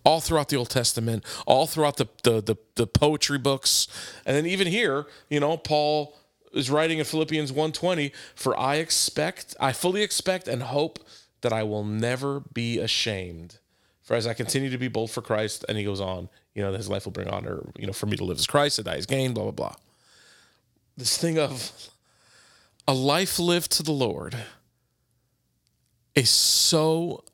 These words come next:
not about us that there's no opportunity for embarrassment,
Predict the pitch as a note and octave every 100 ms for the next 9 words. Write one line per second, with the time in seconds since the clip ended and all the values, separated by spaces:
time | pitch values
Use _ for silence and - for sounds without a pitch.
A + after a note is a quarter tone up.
0 | _ _ _ _ _ _ C#3+ C#3 D3 E3
1 | C#3 C#3 B2 G2+ - A#2+ C3 C3 C#3 B2+
2 | - C3+ C3+ - - - E3+ B2 F2 A1+
3 | - _ _ _ _ _ _ _ _ -
4 | C3 - A2 A2+ G#2+ G#2 - A2+ G#2+